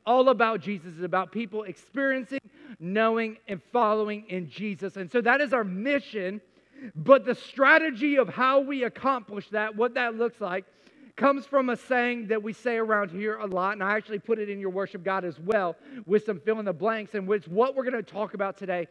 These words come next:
And honestly, this is our strategy as a church. It's, it's this, it's everyone's welcome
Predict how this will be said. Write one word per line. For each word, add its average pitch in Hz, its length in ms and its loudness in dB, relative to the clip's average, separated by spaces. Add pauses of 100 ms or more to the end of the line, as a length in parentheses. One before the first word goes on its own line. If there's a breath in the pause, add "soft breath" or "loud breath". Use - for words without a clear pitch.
(420 loud breath)
And 240 140 0
honestly, 233 440 0
this 233 220 0
is 277 140 -10
our 247 120 2
strategy 220 800 0
as 202 220 -4
a 208 80 -6
church. 226 520 -4 (380 loud breath)
It's, 220 320 2
it's 220 200 -2
this, 233 260 2
it's 208 240 -8
everyone's 277 480 2
welcome 214 460 -6